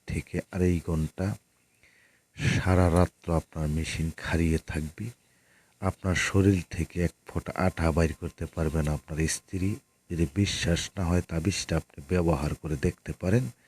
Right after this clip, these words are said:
তারপরে আমাদের সাথে কমেন্টে যোগাযোগ করেন।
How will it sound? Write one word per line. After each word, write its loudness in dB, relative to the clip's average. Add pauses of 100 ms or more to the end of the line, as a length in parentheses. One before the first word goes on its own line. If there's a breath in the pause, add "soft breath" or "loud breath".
(520 soft breath)
তারপরে 2
আমাদের 2
সাথে -2
কমেন্টে 0
যোগাযোগ 2
করেন। -4